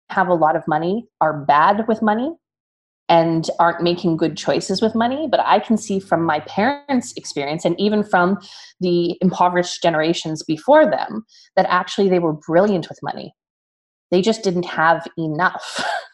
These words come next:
It wasn't that they were making bad choices with it. It wasn't that they were, y-, ingenious with it. They absolutely were brilliant and ingenious with making a dollar stretch. So I just wanna sort of turn over that narrative that people who are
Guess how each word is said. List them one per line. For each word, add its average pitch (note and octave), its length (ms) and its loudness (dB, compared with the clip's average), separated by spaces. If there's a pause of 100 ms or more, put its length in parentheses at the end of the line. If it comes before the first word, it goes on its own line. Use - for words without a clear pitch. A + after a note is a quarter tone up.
(120)
It F3 180 -2
wasn't G3 260 6
that B3 140 2
they A3+ 40 4
were G3 120 4
making F#3 320 2
bad D#3 220 4
choices F#3+ 440 0
with A#3 160 2
it. A#3+ 160 2
It D3+ 80 -2
wasn't F#3+ 280 2
that F3+ 180 2
they E3+ 80 4
were, D#3+ 340 2 (680)
y-, E3+ 180 -2
ingenious F3 680 2
with C4 140 0
it. C#4+ 160 4
They F#3 220 -2
absolutely E3+ 640 0
were D#3+ 120 2
brilliant F3 420 2
and F3 80 -4
ingenious D#3+ 520 -4
with D#3+ 140 -2
making D#3+ 380 -2
a D#3 60 -2
dollar C#3+ 320 0
stretch. - 680 -12 (300)
So F3+ 120 2
I F#3+ 100 4
just G#3 160 -2
wanna G3+ 160 4
sort F3+ 180 0
of D#3+ 80 -4 (540)
turn A3 380 2
over F3+ 560 2
that E3 200 4
narrative A3+ 560 4 (300)
that - 160 2
people F#3+ 420 0
who F3+ 260 0
are D#3+ 220 2